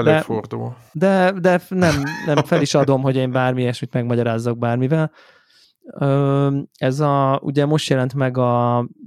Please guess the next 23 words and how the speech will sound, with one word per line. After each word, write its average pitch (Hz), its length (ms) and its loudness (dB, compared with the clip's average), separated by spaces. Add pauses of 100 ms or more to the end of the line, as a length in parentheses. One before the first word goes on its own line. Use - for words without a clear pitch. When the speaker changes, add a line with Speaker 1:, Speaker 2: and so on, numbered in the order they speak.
(200)
Speaker 1:
Desperados 120 920 -2
három, 127 680 -2 (1000)
és - 80 -20
igazából 175 580 2
arra 190 240 4
emlékszem, 160 380 2
hogy 139 140 -2
én 135 100 0
a 131 80 -2
kettőt 185 500 -2
szerettem, 175 580 0
de 156 80 0
nem 175 140 2
nagyon 135 200 0
emlékszem 120 480 -6
sem-, 135 420 -2
semmire 120 520 -2
sem. 175 360 -2 (800)
És 139 440 0
ugye 160 180 0
ezeket 165 320 0
a 170 40 -2
P 170 120 -2